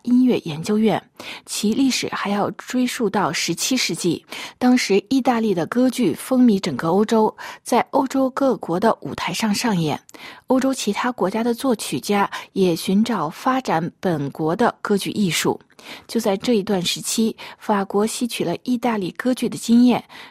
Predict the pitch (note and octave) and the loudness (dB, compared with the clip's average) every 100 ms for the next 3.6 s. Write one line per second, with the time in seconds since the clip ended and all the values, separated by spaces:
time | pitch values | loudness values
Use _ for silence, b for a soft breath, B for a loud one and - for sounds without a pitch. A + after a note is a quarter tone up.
0 | B - D4 C#4+ C4 F3+ - - A#3 E3 | B -2 -2 0 -2 -2 -6 0 2 2
1 | G#3 - E3+ C3+ D#3+ G3 G3+ E3+ - E3 | -2 -6 -6 -6 -4 -4 -4 -6 -6 -6
2 | F3+ - C4 - A3 D#3+ C#3+ - - A#3 | -4 -2 -2 0 0 0 -2 -4 0 0
3 | G3+ F3+ A3+ F3+ F3 - | 0 0 0 2 -2 -6